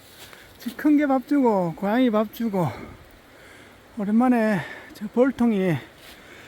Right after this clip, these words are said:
벌들이 잘 있는지 벌들이 치면 지금이 보리 꼭이거든요. 이제 봄이 오기 전에 생강꽃 같은 거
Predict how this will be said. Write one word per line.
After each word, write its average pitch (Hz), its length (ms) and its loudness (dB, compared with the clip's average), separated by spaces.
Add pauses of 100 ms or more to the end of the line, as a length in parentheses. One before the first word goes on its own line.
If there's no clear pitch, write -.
(180)
벌들이 226 480 2
잘 185 240 -2
있는지 208 420 2 (1160)
벌들이 269 400 6
치면 240 360 4
지금이 269 360 6
보리 196 180 2
꼭이거든요. 170 640 2 (1120)
이제 226 200 2
봄이 262 300 6
오기 262 240 6
전에 233 300 4 (380)
생강꽃 262 540 0
같은 247 300 0
거 180 140 -4